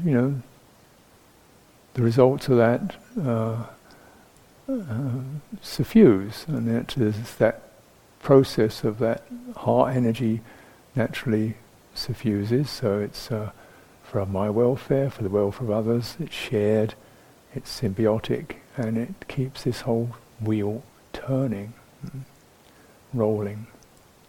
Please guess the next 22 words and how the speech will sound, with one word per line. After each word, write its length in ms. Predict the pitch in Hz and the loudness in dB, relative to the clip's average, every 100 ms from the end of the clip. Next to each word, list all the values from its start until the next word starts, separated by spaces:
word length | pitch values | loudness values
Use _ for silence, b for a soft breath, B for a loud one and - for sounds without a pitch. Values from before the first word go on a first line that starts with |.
| B B B B - _ _ _ - - 151 | B B B B -20 _ _ _ -20 -20 -8
Mm. 360 | 151 147 113 110 - _ _ _ - - _ _ _ _ _ | -6 -4 -6 -10 -16 _ _ _ -20 -20 _ _ _ _ _
So 240 | - 143 139 - - 226 | 2 2 2 -12 -20 -8
take 200 | - 180 | 2 2
some 160 | - 147 | 2 -4
time 360 | - 131 127 | 2 4 6
out 240 | 120 127 - | 4 2 0
for 280 | 127 113 123 233 - - - - - | 4 4 2 -6 -10 -20 -20 -20 -2
direct 400 | 123 120 - - | 4 4 2 -2
practice 800 | 143 143 - 156 156 - - - - - - - _ _ _ - - | 0 0 0 0 0 -4 -14 -18 -20 -20 -20 -20 _ _ _ -20 -8
in 180 | 135 120 | -2 2
your 220 | 113 139 214 | 2 2 4
own 300 | 117 107 120 | 6 6 2
experience. 840 | 131 - 139 135 165 160 - - - _ _ _ _ _ _ _ _ - - - - | -4 0 4 6 6 0 -6 -14 -20 _ _ _ _ _ _ _ _ -20 -20 -20 -8
You 60 | 110 | -6
know, 60 | 104 | -4
we 100 | 110 | -4
set 400 | - - 143 - | -4 -4 -4 -4
the 80 | 127 | -6
boundaries 880 | - 147 151 139 131 139 131 - - | 2 4 4 4 2 2 2 -4 -10
of 120 | 151 | -10
the 40 | 156 | -4
retreat. 520 | 113 117 - 180 | -6 -2 2 2